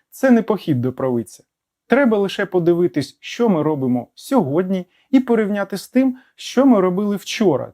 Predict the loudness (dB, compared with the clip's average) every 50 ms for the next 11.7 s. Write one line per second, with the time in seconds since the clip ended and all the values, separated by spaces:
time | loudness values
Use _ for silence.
0 | _ _ -2 -2 -2 -2 -8 _ -14 -12 -12 -4 -2 -2 -2 0 0 -2 -2 -2
1 | 0 -2 0 0 0 0 0 -2 -4 -8 -12 -18 _ _ _ _ -4 -4 -4 -4
2 | -6 -6 -2 0 2 2 0 0 -4 -8 -8 -10 -8 -8 -8 -8 -8 -12 _ _
3 | _ _ _ _ _ _ _ _ _ _ _ _ _ _ 2 2 2 2 0 -4
4 | 2 2 2 2 2 -6 -10 _ -6 -6 -2 -2 -4 -4 -2 -4 -4 -6 -4 _
5 | -2 0 0 -2 -6 _ _ _ _ _ 0 2 2 2 2 -2 -2 0 0 0
6 | 0 -4 -8 -12 -6 -4 -4 -4 -4 -4 -4 2 2 2 2 2 -4 -6 -4 -4
7 | -4 -4 -4 -6 -4 -4 -4 -6 -8 -10 -6 -4 -4 -6 -6 -10 -6 -2 0 0
8 | 0 0 -4 -10 -12 _ _ _ _ _ -2 0 0 0 0 0 0 -2 -2 -2
9 | -4 -6 _ _ -14 -4 -2 -2 0 0 -2 -2 -2 -2 -4 -4 -4 -4 -4 -4
10 | -4 -6 -6 -6 -8 -4 0 2 4 4 4 2 2 -2 _ _ _ -10 -10 -2
11 | -2 -2 -2 -2 -6 -6 -6 -8 -14 -20 -20 -20 _